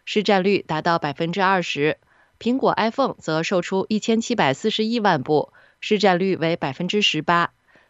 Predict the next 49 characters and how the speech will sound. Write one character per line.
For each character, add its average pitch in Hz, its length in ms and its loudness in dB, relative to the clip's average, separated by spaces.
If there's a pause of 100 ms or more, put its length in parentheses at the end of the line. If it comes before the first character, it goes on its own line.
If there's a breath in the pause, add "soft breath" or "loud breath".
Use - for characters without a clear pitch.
三 247 240 0
星 254 240 -2
重 180 240 -2
夺 165 240 4
全 165 200 -4
球 180 180 -2
手 147 180 -2
机 180 180 -4
销 208 220 2
量 175 240 0
冠 175 200 2
军。 185 280 0 (600)
此 - 160 -2
前， 220 320 2
苹 277 140 -4
果 220 180 4
在 196 200 2
去 226 160 -4
年 185 200 -2
首 175 220 -2
次 226 220 -4
超 180 220 -2
越 170 140 0
三 170 240 0
星， 190 280 -2 (340 soft breath)
成 165 180 0
为 180 120 4
全 175 240 0
球 165 180 2
最 208 220 4
大 175 180 4
出 220 180 -4
货 214 160 -2
量 208 200 0
的 151 120 2
智 196 160 -2
能 170 160 -2
手 139 220 -4
机。 175 320 0 (500 soft breath)
三 262 240 2
星 262 200 -2
二 269 200 0
月 202 140 2
份 190 160 -2
的 156 200 2
成 160 220 -6
功 240 200 -2
反 139 200 -6
超， 190 320 2